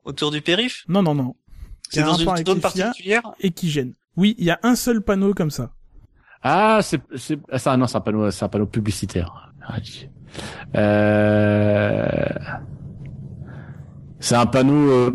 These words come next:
Speaker 3: pro-, qui est proche de, du siège de la fia.
Speaker 2: Ah bah oui.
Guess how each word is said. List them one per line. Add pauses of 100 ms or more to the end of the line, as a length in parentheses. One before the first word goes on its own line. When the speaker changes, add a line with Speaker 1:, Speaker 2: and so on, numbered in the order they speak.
(120)
Speaker 3:
pro-,
qui
est
proche
de,
du
siège
de
la
fia. (300)
Speaker 2:
Ah
bah
oui.